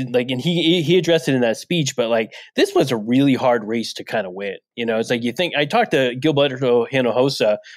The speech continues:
the chairman of the, you know, Texas Democratic Party, and he told me, like,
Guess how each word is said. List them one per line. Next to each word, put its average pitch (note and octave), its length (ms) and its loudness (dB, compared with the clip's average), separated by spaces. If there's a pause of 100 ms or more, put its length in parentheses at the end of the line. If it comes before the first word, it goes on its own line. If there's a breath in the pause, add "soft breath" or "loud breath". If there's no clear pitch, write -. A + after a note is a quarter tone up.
(100 loud breath)
the A#2+ 60 -6
chairman C3 320 2
of A#2 120 2
the, A2 80 -2 (160)
you C3 100 -4
know, A#2 80 0
Texas A#2+ 260 -2
Democratic A2 480 0 (120)
Party, A#2 400 0 (280 loud breath)
and D#3 80 0
he F#3+ 80 2
told A3+ 200 2
me, F#3+ 80 2
like, E3+ 220 0